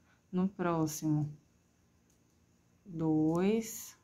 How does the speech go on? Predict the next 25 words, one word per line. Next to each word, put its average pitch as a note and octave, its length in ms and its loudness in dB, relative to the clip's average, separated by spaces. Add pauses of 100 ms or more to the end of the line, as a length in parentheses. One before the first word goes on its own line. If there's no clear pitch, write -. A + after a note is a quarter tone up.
(840)
e G#3 100 2
no B3+ 180 6
próximo, G3+ 920 2 (720)
três. - 640 -2 (580)
Então, G3 680 6 (120)
na A#3 240 10
parte F#3 720 6 (420)
da G#3+ 200 8
curva C4 440 6
do G3+ 140 8
nosso F3+ 280 4
trabalho, E3+ 600 8
ó, D3+ 80 -6 (120)
na F3 140 0
parte F3 400 -2
dos A3+ 380 4
aumentos, G3 760 4 (160)
a F#3+ 140 2
gente A3 260 2
vai A3 160 4
seguir F#3+ 440 2
fazendo F#3 640 4 (480)
essa B3 380 6
repetição A#3+ 800 4
aqui. A#3 520 4